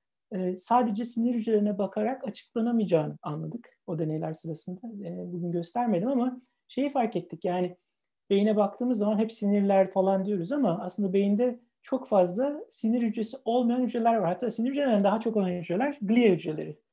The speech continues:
Yani beynin böyle şimdiye kadar tutkal diye düşündüğümüz hücreleri. Ve şeyi fark ettik mesela epilepsi hastalığında bu glia hücrelerinin krize girmeden önce ne kadar önemli olduğunu ve krize, e, girmeyi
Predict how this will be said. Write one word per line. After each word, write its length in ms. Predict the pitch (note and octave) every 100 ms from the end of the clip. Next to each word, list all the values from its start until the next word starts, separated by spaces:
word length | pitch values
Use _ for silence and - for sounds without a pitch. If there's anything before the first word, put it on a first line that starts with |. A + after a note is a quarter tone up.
| _
Yani 200 | F3 E3+
beynin 300 | F3 F#3 A#3
böyle 300 | F#3 F#3+ A#3+ - _ _
şimdiye 260 | - G3
kadar 240 | F#3 G#3+ A#3
tutkal 440 | - A3 G#3+ G#3
diye 140 | F3+ E3+
düşündüğümüz 420 | D#3+ F3+ A3+ A3
hücreleri. 480 | F#3+ F#3+ E3+ D#3+ - _ _ -
Ve 80 | G#3+
şeyi 180 | B3 B3+
fark 280 | A#3+ G3+
ettik 220 | G3 F#3 F#3
mesela 280 | F3 E3+
epilepsi 480 | - E3 G3+ G3+ -
hastalığında 800 | G#3+ G#3 - E3 D#3+ E3 A3+ C4+ _ _ _ _ -
bu 120 | G3
glia 280 | G#3 A#3 B3+
hücrelerinin 680 | G#3+ - F3+ F#3 G#3 C4 - _
krize 300 | - G#3+ G#3
girmeden 440 | G3 A#3+ A#3 F#3
önce 220 | F3+ G3 A#3+
ne 100 | A#3
kadar 220 | A3+ G3+
önemli 360 | F3+ E3+ F3+
olduğunu 480 | F3 D#3+ D#3+ F#3+ C4+ _ _ _ _ -
ve 140 | F#3
krize, 540 | - A3 G#3+ B3 B3 _ _ _
e, 400 | G3+ F#3+ F3+ F3+ G#3 G3+ G3
girmeyi 580 | F3 A3 A3+ A3+ D#4+ -